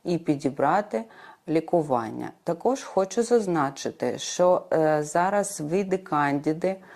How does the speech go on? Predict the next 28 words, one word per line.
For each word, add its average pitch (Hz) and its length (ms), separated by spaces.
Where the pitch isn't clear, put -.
тобто 165 400
молочниця, 175 880
як 165 320
її, 160 160
м, 151 440
деякі 156 440
називають, 143 880
вже 208 420
стійкі 202 720
до, 160 560
е, 156 160
всіх - 440
нам 156 220
відомих, 151 680
е, 143 220
препаратів, 156 640
що - 300
є 151 180
в 143 60
наявності 143 600
в 147 80
аптеці, 135 760
тому 170 320
ви 160 160
можете 170 500
просто 196 520
дібрати 160 600
собі 165 540